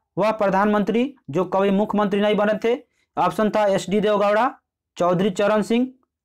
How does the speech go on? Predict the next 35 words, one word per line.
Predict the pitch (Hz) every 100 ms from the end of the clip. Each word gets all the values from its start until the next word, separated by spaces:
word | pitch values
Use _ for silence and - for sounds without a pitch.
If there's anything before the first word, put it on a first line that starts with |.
| -
मोरारजी | 156 180 185 190
देसाई, | 208 202 208 214 233
गुलजारी | 156 180 190 202
लाल | 202
नंदा। | 202 202 233 - _ _ -
तो | 180
इसका | 175 196
सही | 208
आंसर | 214 208
हो | 208
जाएगा | 214
चौधरी | 208 202 190 196
चरण | 202 208 214
सिंह, | 202 247 254 _ _ _
वह | 160 214
प्रधानमंत्री | 214 196 190 202 190 202
जो, | 208
जो | 208 185
कभी | 190 196 185 233 240 _ _ -
मुख्यमंत्री | 165 208 202 202 208
नहीं | 208
बने | 208 208 190
थे। | 233 247 _ _ 175
इसका | 165 220
भी | 220
आंसर | 220 214 208
बहुत | 196 208
सारे | 214 208
छात्र | 208 208
मोरारजी | 190 190 180 208
देसाई | 196 202 202
मार | 202
के | 196 214
आए | 208
हैं, | 226